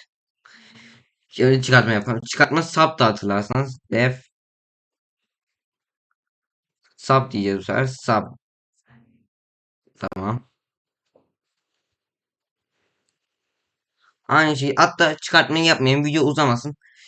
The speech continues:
Çıkartma da yine aynı şekilde. Yani şuradaki işaretleri değiştirerek falan filan siz onları yaparsınız. Size güveniyorum.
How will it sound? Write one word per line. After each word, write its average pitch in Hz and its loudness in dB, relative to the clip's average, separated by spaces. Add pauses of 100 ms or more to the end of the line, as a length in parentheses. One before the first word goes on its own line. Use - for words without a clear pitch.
(120)
Çıkartma 165 2
da 175 2
yine 160 2
aynı 156 4
şekilde. 127 0 (1900)
Yani 135 2
şuradaki 151 0
işaretleri 143 4
değiştirerek 143 2
falan 135 2
filan 143 2 (100)
siz 151 -4
onları 143 2
yaparsınız. 135 0
Size 147 -2
güveniyorum. 131 2